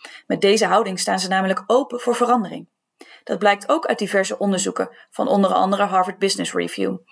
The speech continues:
Zij beamen dat mensen met een onderzoekende houding makkelijker hun weg vinden op de arbeidsmarkt. Ze kunnen beter omgaan met onzekerheden en externe druk. Het onderzoek toont zelfs aan dat mensen die nieuwsgierig zijn, flexibeler zijn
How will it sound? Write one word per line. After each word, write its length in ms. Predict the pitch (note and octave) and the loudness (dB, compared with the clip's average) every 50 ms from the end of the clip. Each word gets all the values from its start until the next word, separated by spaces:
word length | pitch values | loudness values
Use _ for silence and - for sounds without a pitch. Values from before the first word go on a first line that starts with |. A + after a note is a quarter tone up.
| - - - - - - - | -18 -16 -14 -14 -14 -12 -4
Zij 220 | - - F#3+ F#3+ | 0 2 2 4
beamen 400 | G3+ - - G3+ G#3+ B3 C#4 C4 | 2 2 2 0 0 0 0 -2
dat 120 | A#3 F#3 | -2 -2
mensen 360 | F#3 F3+ G3 A#3+ C4 - C4 A3 | 0 0 0 0 0 0 0 0
met 100 | G#3 A3 | 0 0
een 120 | A3 - | -2 0
onderzoekende 520 | G#3+ G#3 G#3 G3+ A#3 D#4+ D#4+ - C4 G#3 | 0 2 2 2 2 2 2 2 0 0
houding 440 | F#3 - F3+ F#3+ G#3+ A#3 B3 A#3+ A3+ | 2 2 2 2 2 0 -2 -6 -4
makkelijker 440 | G3+ F#3 - - - A3+ A3 G#3 F#3 | -2 0 0 0 -2 -4 -4 -4 -4
hun 140 | F#3 F#3 F3 | -2 0 2
weg 200 | F#3 F#3 F#3 - | 2 0 0 -4
vinden 300 | - F#3 E3 E3 - - | -8 -8 -6 -8 -6 -6
op 100 | - - | -6 -4
de 100 | - - | -2 0
arbeidsmarkt. 720 | - F3 F3 D#3+ - - - - - C#2 - - - - _ _ _ _ - - - - - - - | 0 0 0 -2 -4 -4 -6 -4 -4 -6 -6 -8 -12 -18 _ _ _ _ -20 -20 -20 -20 -20 -18 -16
Ze 100 | - - | -14 -4
kunnen 220 | - G#3+ G3 F3+ | 0 0 0 2
beter 300 | D#3+ F#3+ A3+ A#3+ A#3+ - | 4 4 4 4 2 0
omgaan 280 | - A3 A3 - G3+ F#3 | 0 0 0 2 0 0
met 120 | F#3+ F#3 | 0 0
onzekerheden 800 | - F#3+ F#3 E3+ F#3 F#3+ A#3 A#3+ B3+ G#3+ G#3 A3 A3+ A3+ B3 B3 - - _ _ _ | 0 -2 0 2 2 2 2 2 2 2 4 4 4 2 2 -2 -4 -12 _ _ _
en 220 | - C4+ C#4 - | -2 -2 -2 -2
externe 460 | - - - - - G#3 G3+ G3+ F#3+ | -6 -8 -8 -2 0 0 0 0 0
druk. 400 | F3+ - - - - - - - _ _ _ _ _ _ _ _ _ _ _ _ | -4 -4 -6 -6 -8 -8 -14 -20 _ _ _ _ _ _ _ _ _ _ _ _
Het 200 | - A#3 - - | -12 -12 -4 0
onderzoek 340 | B3+ C4+ C#4+ B3 C4+ - | 2 4 4 4 2 0
toont 200 | - A#3+ A3 G#3+ | 0 0 2 2
zelfs 340 | - - C#4+ E4+ F#4 - - | 2 2 2 2 0 -2 -2
aan 260 | - A#3+ C4+ D#4 F4+ | -2 -2 -2 -4 -4
dat 140 | E4 - G3+ | -6 -4 -2
mensen 280 | G3+ G3+ G#3 G3+ - G3 | 0 0 0 0 -2 0
die 100 | G#3 G#3 | 2 2
nieuwsgierig 540 | G#3 G#3+ G3+ - - - C#4+ D#4 E4 E4 - | 4 4 2 2 0 0 0 -2 0 0 0
zijn, 380 | - B3+ B3 B3+ D4+ - _ _ _ _ _ _ | 0 2 2 0 -2 -4 _ _ _ _ _ _
flexibeler 600 | - - F#3 - - - A#3+ B3+ G#3+ F#3+ D#3+ E3 | -6 -6 -4 -2 -2 0 0 0 0 0 -2 -2
zijn 420 | D#3+ - D3 D3 - - - _ | -2 -4 -6 -6 -8 -10 -14 _